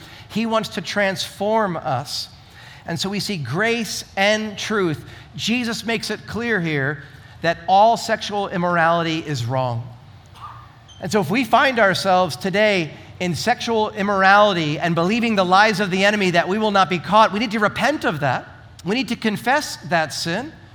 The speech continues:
Grace and truth. Jesus will forgive us, but we need to leave that lifestyle of sin is the clear message of the gospel that we see here. Now, where these judges, these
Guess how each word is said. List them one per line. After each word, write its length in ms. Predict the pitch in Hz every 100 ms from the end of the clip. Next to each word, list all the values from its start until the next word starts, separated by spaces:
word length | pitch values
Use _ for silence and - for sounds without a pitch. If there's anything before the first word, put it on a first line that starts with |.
| - - - - -
Grace 560 | 135 226 262 233 - -
and 300 | 233 285 277
truth. 380 | - 208 160 -
Jesus 440 | - 233 269 233
will 260 | 208 226 208
forgive 580 | - 196 139 254 320 196
us, 440 | 139 151 - - - - - - -
but 100 | 156
we 80 | 175
need 140 | 190
to 100 | 165
leave 360 | 147 180 190 147
that 240 | 160 160
lifestyle 680 | 160 165 - 170 160 151 151
of 160 | 147
sin 440 | - - 170 139 127
is 140 | 123
the 80 | -
clear 520 | - 151 156 151 147 - -
message 560 | 135 147 135 131 120 117
of 120 | 139
the 80 | 123
gospel 420 | 127 131 - 131
that 120 | 120
we 100 | 139
see 260 | 120 - 127
here. 300 | 120 139 214 - - - - - -
Now, 180 | 165 180
where 160 | 185 190
these 320 | 185 175 - - - - -
judges, 760 | 123 196 220 151 165 151 127
these 280 | 170 170